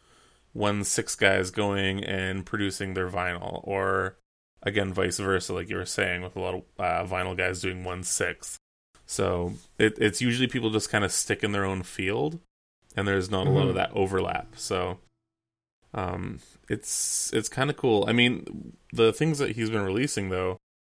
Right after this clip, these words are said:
Speaker 1: they're very, they're very clean. Um, from some of the custom vinyls I've seen him produce, they're very, like, rusted and gritty, um, almost kinda like a Drill One style.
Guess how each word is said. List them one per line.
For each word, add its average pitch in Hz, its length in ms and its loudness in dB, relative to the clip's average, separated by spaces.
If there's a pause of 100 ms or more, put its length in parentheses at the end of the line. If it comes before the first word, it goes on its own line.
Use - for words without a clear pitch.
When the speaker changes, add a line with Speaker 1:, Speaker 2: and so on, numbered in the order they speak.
(220)
Speaker 1:
they're 107 180 8
very, 107 680 4 (220)
they're 107 140 2
very 113 340 8
clean. 92 600 0 (280)
Um, 98 560 -2 (840)
from 104 120 -6
some 120 180 -2
of 107 80 2
the - 40 -14
custom 113 320 -2
vinyls 101 380 0
I've 95 120 -2
seen 98 400 -6 (720)
him 107 180 -2
produce, 101 460 2
they're 101 240 2
very, 98 560 4
like, 95 340 -2
rusted 95 760 0
and 95 260 -6
gritty, 95 580 0 (760)
um, 90 640 -4 (240)
almost 101 280 0
kinda 104 160 2
like 98 160 2
a 107 40 4
Drill 98 440 2
One 92 320 -2
style. 123 560 2